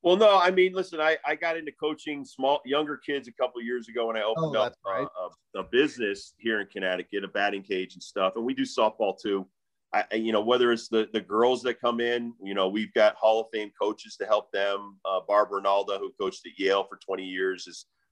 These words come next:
Speaker 1: a fantastic pitching coach, better pitcher than I ever was. Uh, I think she had nineteen perfect games. Um, and we're trying to teach the kids fundamentals, but mostly, Mike, have fun. Go out and love the game.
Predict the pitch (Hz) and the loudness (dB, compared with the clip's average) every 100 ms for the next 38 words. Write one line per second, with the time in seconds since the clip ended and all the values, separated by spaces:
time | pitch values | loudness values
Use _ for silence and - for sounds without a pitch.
0 | - 87 - 95 92 101 95 - 92 - | -8 -6 -2 -2 0 2 2 0 -8 -2
1 | 101 - 90 87 90 87 - - 104 95 | -4 -2 -8 -2 0 0 -2 0 0 2
2 | 110 - 90 90 98 95 101 90 80 78 | -2 -2 -6 0 2 2 0 -2 -4 -6
3 | 82 _ _ _ _ 85 85 80 78 69 | -8 _ _ _ _ 0 2 2 0 -4
4 | 98 98 113 110 85 92 - 92 85 95 | -8 -6 -4 -4 -4 -6 -8 -12 -6 -4
5 | 87 80 87 87 80 - _ _ _ _ | -4 -8 -4 -4 -4 -10 _ _ _ _
6 | _ 101 104 104 117 113 127 131 127 117 | _ 4 4 2 -2 2 2 4 2 0
7 | - 120 - 113 - 113 107 - 110 113 | -6 -10 -10 -6 0 0 0 -2 2 2
8 | 120 120 117 113 - 101 98 107 - 113 | 4 2 2 0 -2 -6 -2 -4 -4 -4
9 | 101 98 - - 90 - 95 85 - _ | 0 -2 -4 -4 -4 0 0 0 -6 _
10 | _ _ _ _ _ 107 113 120 127 - | _ _ _ _ _ 0 4 4 4 -2
11 | 101 92 95 98 98 90 95 95 85 | -18 -14 -8 -6 -8 -14 -12 -8 -10